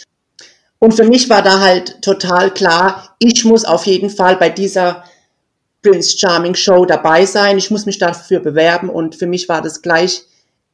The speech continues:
die Inspiration und genau. Und was sich seitdem verändert hat, das ist, ähm, alles bislang so toll und so gut verlaufen. Natürlich ist man dadurch ein Stück weit bekannter geworden. Viele Leute kennen einen, man wird angesprochen.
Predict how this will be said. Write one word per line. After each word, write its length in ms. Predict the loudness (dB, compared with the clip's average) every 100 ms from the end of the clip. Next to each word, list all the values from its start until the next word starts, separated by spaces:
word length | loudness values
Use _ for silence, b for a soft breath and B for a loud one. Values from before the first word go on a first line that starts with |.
| _ _ -18
die 400 | -4 -2 -2 -4
Inspiration 920 | -6 -4 -4 -4 -6 -6 -4 -4 -6
und 400 | -6 -8 -10 _ _ _ _
genau. 400 | -4 -2 0 -2
Und 280 | -2 -6 -10 _
was 220 | -4 -4
sich 300 | -4 -8 -8 _
seitdem 540 | -2 2 2 2 -2 -2
verändert 500 | -4 -4 -2 -4 -4
hat, 320 | -8 -6 -6
das 140 | -4
ist, 260 | -6 -12 -10
ähm, 440 | -4 -4 -4 -10 -18 _ _ -6
alles 360 | 0 2 0 -6
bislang 540 | -8 -4 -4 -4 -8 -14
so 420 | -4 2 2 2
toll 380 | -2 0 2 2
und 180 | 0 -2
so 160 | -4
gut 180 | -4 -6
verlaufen. 640 | -2 0 0 0 0 -4 B B B
Natürlich 540 | 0 2 2 2 0
ist 160 | -4 -2
man 120 | -2
dadurch 280 | 0 0 -2
ein 80 | -6
Stück 240 | -6 -4
weit 180 | -4 -4
bekannter 460 | -6 -6 -4 -2
geworden. 400 | -2 0 0 -2
Viele 260 | -4 -2 0
Leute 320 | 0 -2 -4
kennen 380 | -8 -6 -4 -4
einen, 400 | -6 -6 -4 -2
man 180 | -2 -4
wird 140 | -6
angesprochen. 920 | -6 -6 -6 -10 -4 -4 -4 -8 -12